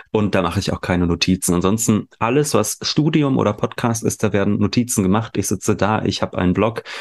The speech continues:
ich schreibe mir immer, wenn irgendwas wichtig ist, Seitenzahl auf und Pi mal Daumen, was ich dort finde, was dort relevant ist oder, ähm, fang an, bei wichtigen Zitaten, ähm, die ersten Worte des Zitats mir aufzuschreiben, um das einfach systematisiert zu haben. Teilweise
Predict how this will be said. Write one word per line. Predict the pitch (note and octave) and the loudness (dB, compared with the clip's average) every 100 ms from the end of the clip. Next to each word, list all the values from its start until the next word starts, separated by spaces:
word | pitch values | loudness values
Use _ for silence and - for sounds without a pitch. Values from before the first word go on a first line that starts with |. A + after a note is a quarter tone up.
| - - | -12 -6
ich | - | -2
schreibe | - G2 F#2+ | 0 0 2
mir | F#2+ - | 2 2
immer, | A2 G#2+ | 2 2
wenn | G2 | 2
irgendwas | F#2+ G2+ F#2 - | 0 -2 -2 -2
wichtig | G#2 G2 - | -2 -6 -6
ist, | F#2 | -2
Seitenzahl | G2+ G2+ G#2 G2 F#2+ | 0 0 0 0 0
auf | - G2 G2 | 0 0 -2
und | F#2+ | 0
Pi | A2+ | 0
mal | G2+ | 0
Daumen, | F#2+ F#2 F#2+ | 2 0 2
was | F#2+ - | 0 -4
ich | - | -2
dort | F#3 - | -2 -2
finde, | A#2 A#2+ A#2+ | -2 0 0
was | F#2+ - | -2 -2
dort | F#2 F2+ - - - - | -2 -2 -6 -16 -16 -2
relevant | G#2 F#2+ A2+ B2 | 0 2 0 0
ist | G#2 G2+ - | 0 0 -2
oder, | G2+ F#2 F2+ - - F#2+ | 0 2 0 -2 -4 -2
ähm, | F#2 F2+ F2+ - - _ _ G#2+ | 0 0 -2 -8 -20 _ _ -12
fang | - - G#2 | -8 -4 -2
an, | G2+ A#2 | 0 0
bei | G#2 G2 | 2 0
wichtigen | G#2 G#2 G2 | 0 0 0
Zitaten, | - - G2 G2 - G2 F#2 - - - | -2 -2 -2 0 0 0 -2 -12 -10 -2
ähm, | F#2 F#2 F2 | 0 2 0
die | G2+ | 2
ersten | F#2 G2 - F#2+ | 2 0 -2 0
Worte | F2+ F#2+ | 0 -2
des | F#2 - | -4 -2
Zitats | F#2+ G2+ A2+ - | -2 -2 -2 0
mir | A2 - | 0 0
aufzuschreiben, | G#2+ - G#2 - F#2 F#2+ G2 - - - | -2 -4 -4 -2 -2 0 -2 -4 -10 -4
um | G#2+ A2 | 0 2
das | G2+ E2 | 0 0
einfach | G2+ F#2 | -2 0
systematisiert | G#2 G#2+ G2+ F#2 F#2 F#2 F#2 | -2 0 0 0 0 0 0
zu | - E2+ | 0 0
haben. | F#2+ A2 A2 F#2+ | 0 2 0 0
Teilweise | G2 G2 G2 G2 F2+ G2 F#2 | -2 -2 0 -2 0 0 -2